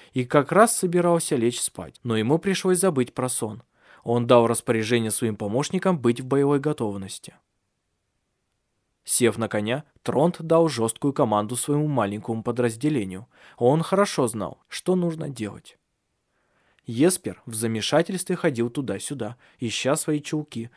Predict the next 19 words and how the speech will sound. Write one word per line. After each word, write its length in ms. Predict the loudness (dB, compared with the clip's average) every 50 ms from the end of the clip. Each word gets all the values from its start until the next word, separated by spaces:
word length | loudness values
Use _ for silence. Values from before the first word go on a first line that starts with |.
| _ _ _
пока 240 | -6 -4 -2 -4
Брандт 340 | -2 2 2 0 0 0 -6
не 80 | -8 -8
остановил 540 | -8 -6 -8 -8 -8 -8 -4 -2 0 0 0
его 360 | 0 -2 -4 -6 -6 -12 -14 _ -20 -8 _
и 100 | -2 2
не 100 | 2 2
протянул 460 | 2 0 -4 -2 -2 0 0 0 0
их 260 | 0 -4 -6 -6 -4
ему. 360 | -2 -2 -2 -2 -4 -6 -10 _ -20 -20 _
Всё 220 | -6 -2 0 0
это 160 | 0 0 -2 -2
время 340 | 0 0 0 0 0 -4
чулки 380 | -8 -8 -8 -8 -8 -2 -2 0
валялись 500 | 2 4 4 4 4 4 2 -2 -6 -8 _
у 80 | -6
него 280 | -4 -4 -4 -4 -4 -4
под 200 | -4 -6 -6 -6
носом. 360 | -8 -12 -10 -10 -12 -14 -14